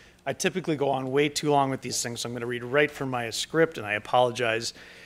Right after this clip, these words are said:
First, Brenda, I wanna thank you and your absolutely fantastic staff who's here for bringing us all together. Um, thanks to News Talk S T L for co-hosting this and promoting it. I was, came into town yesterday, I heard it on the radio, and I heard there was gonna be a great crowd, which is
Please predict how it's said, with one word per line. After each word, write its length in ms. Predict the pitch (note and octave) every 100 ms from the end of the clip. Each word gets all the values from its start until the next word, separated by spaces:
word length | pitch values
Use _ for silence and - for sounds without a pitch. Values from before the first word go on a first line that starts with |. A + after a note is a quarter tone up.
| -
First, 440 | - F3+ E3+ - -
Brenda, 280 | F3 D#3+
I 40 | D3+
wanna 140 | D3
thank 260 | C#3 C#3+ A#2+
you 140 | C#3+
and 80 | C3+
your 220 | C3 A#2+ _ _ _ -
absolutely 480 | C3 C3+ - C#3 B2
fantastic 680 | B2+ A#2 A#2+ B2 - G#2 -
staff 460 | - D#3 D#3 D#3
who's 240 | - D3+ D#3
here 200 | D3 C#3
for 140 | A#2+
bringing 320 | A#2 A#2+ A#2+
us 140 | A2 -
all 160 | A#2+
together. 580 | - A2 C3+ C#3 C#3 C3+ - - - - _ _ _ -
Um, 240 | B2+ A2+
thanks 240 | C#3 C3+ -
to 100 | C3
News 220 | C3+ C3
Talk 260 | A#2+ A#2+
S 160 | B2+ -
T 160 | - C3+
L 160 | D3
for 160 | C#3+ C3
co-hosting 680 | - C3+ B2+ C#3+ D3 E3 D3
this 180 | C#3+ -
and 100 | G#2+
promoting 480 | - A2+ D3+ D#3+
it. 200 | D#3+ E3
I 80 | B2
was, 160 | A2 A2
came 200 | C#3 A#2+
into 140 | A#2
town 260 | A2+ C3+ C3+
yesterday, 380 | C3 - A#2+ A2
I 20 |
heard 180 | B2+ B2
it 40 |
on 80 | A#2
the 100 | A#2
radio, 380 | C3 C3+ C3+ B2
and 80 |
I 40 | A2
heard 120 | A#2+
there 60 | A#2
was 80 |
gonna 160 | A2 A2
be 80 | G#2+
a 60 |
great 340 | A2 B2 B2 -
crowd, 360 | D3 C3 C#3
which 200 | B2 -
is 180 | G#2+ G#2